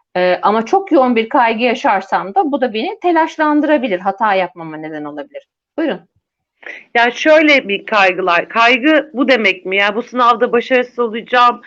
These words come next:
Speaker 2: işte, e, bu sınav sonucunda her şey çok berbat olacak, ailemin yüzüne nasıl bakarım, benim için çok emek sarf ettiler, işte, e, notumu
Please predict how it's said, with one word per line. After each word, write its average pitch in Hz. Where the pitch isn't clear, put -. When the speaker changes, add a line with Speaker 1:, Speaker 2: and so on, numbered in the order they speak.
Speaker 2:
işte, -
e, 208
bu 208
sınav 240
sonucunda 240
her 262
şey 262
çok 262
berbat 240
olacak, 240
ailemin 214
yüzüne 240
nasıl 240
bakarım, 240
benim 214
için 214
çok 247
emek 233
sarf 233
ettiler, 240
işte, -
e, 214
notumu 254